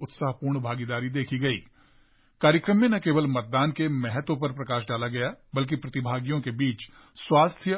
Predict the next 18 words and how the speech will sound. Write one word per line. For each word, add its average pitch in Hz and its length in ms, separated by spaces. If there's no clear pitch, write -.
और 131 180
फिटनेस 160 500
की 160 60
भावना 120 360
को 127 140
भी 139 140
बढ़ावा 120 360
दिया 127 220
गया। 131 260
नगर 156 240
निगम 139 220
ने 127 100
कहा 131 220
कि 165 120
सभी 139 300
बारह 123 320
क्षेत्रों 147 400
में 139 220